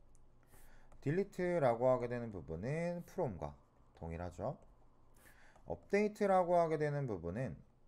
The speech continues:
set과 그리고 인서트라고 하는 부분은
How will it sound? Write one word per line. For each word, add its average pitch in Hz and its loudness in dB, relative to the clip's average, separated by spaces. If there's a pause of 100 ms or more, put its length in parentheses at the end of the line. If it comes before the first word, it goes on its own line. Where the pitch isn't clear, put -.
(1300)
set과 135 -6 (1080)
그리고 85 -6
인서트라고 156 2
하는 117 -2
부분은 92 -8